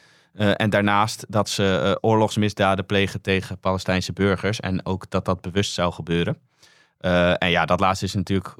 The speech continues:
op zich, als je de, de, de aantallen leest van de burgerslachtoffers in Gaza, is dat niet een heel gekke gedachte. De, dat, dat dat inderdaad, eh, komt doordat Israël die burgers onder vuur neemt. Israël daarentegen zegt weer,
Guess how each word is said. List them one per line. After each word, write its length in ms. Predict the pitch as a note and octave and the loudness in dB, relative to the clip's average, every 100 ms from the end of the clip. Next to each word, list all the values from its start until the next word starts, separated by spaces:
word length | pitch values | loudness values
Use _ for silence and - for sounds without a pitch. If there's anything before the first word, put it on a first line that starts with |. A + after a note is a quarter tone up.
| - | -20
op 120 | - | -10
zich, 280 | G#2 F#2 - _ | -6 -6 -8 _
als 220 | F2+ F2+ | -2 -2
je 60 | E2+ | -2
de, 200 | F#2 F2+ | 0 0
de, 180 | F2 F#2 | 0 -2
de 120 | - | 0
aantallen 360 | - G#2 G2+ F#2+ | 2 2 2 2
leest 200 | F#2 F2+ | 2 0
van 100 | F#2+ | -4
de 80 | F2+ | -2
burgerslachtoffers 800 | G2 - A2 F#2+ - E2 F#2 - | -2 -2 0 -2 -2 -8 -6 -4
in 140 | E2+ | -4
Gaza, 500 | - F2 F2 E2+ F2 - _ _ _ | 0 0 2 0 -2 -6 _ _ _
is 120 | F#2 | -2
dat 140 | F#2 | 0
niet 140 | G2 F#2 | 2 0
een 100 | F2+ | 2
heel 240 | F#2 F#2 | 4 2
gekke 300 | - F#2+ G2+ | 2 -2 -2
gedachte. 600 | G2 G2+ G#2 - A#2 F#2 | -2 0 0 0 0 0
De, 200 | - F2+ - | 0 -2 -2
dat, 180 | - F#2 - | 0 -2 0
dat 220 | F#2 F#2 | -2 2
dat 180 | F2+ - | 0 -2
inderdaad, 520 | F2 F2 F2 E2+ - - | -10 -4 -2 -2 -4 -16
eh, 100 | D#2+ D#2+ - | -18 -18 -4
komt 380 | - G2+ F2+ - _ | 2 2 2 -4 _
doordat 360 | F#2 F2+ F2+ - | 0 2 2 -2
Israël 340 | F#2 F2+ E2+ | -2 0 0
die 120 | E2+ | -2
burgers 280 | E2+ F2+ - | -2 -4 -4
onder 200 | F2 E2 | -6 -2
vuur 200 | F#2+ G2+ | 2 2
neemt. 320 | D#2+ F#2 - _ _ _ _ | 2 0 -4 _ _ _ _
Israël 400 | G2 F#2+ F#2+ F#2 | -2 2 2 2
daarentegen 760 | F2+ F2+ E2+ E2+ F2 F2 F#2 A2 | 2 0 -2 -2 -2 -2 -2 -4
zegt 300 | - F#2+ - | -8 -10 -4
weer, 340 | E2+ F2 - | 0 0 -2